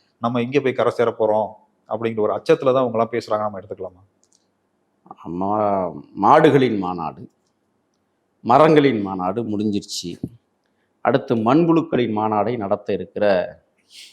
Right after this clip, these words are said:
Speaker 1: ம்.
Speaker 2: ஆ, சீமான். ஆ,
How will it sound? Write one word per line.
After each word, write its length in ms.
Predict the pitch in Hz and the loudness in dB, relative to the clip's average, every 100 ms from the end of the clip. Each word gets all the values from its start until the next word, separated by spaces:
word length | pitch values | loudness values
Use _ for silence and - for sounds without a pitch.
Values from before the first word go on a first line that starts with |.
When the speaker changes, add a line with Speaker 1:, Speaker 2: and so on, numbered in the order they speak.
| _ | _
Speaker 1:
ம். 280 | - 107 - | -12 -10 -6
Speaker 2:
ஆ, 240 | 90 90 90 | -4 -4 -6
சீமான். 640 | - 104 87 71 73 - _ _ _ _ _ _ _ _ _ - | -8 -8 -6 -4 -6 -8 _ _ _ _ _ _ _ _ _ -6
ஆ, 920 | 196 113 110 104 101 95 92 90 90 | 0 2 2 2 0 -2 -4 -6 -8